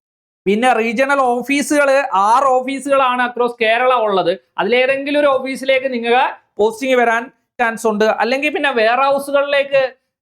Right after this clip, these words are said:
ചാൻസ് ഉണ്ട്. അതുമല്ല, റീട്ടെയിൽ ഔട്ട്ലെറ്റുകൾ ഉണ്ടല്ലോ, അറിയാലോ, റീട്ടെയിൽ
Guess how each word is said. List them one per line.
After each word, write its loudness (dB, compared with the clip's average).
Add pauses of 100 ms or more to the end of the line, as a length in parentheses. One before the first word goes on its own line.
ചാൻസ് -4
ഉണ്ട്. 0
അതുമല്ല, 0 (140)
റീട്ടെയിൽ 0
ഔട്ട്ലെറ്റുകൾ 0
ഉണ്ടല്ലോ, 0
അറിയാലോ, 0
റീട്ടെയിൽ -2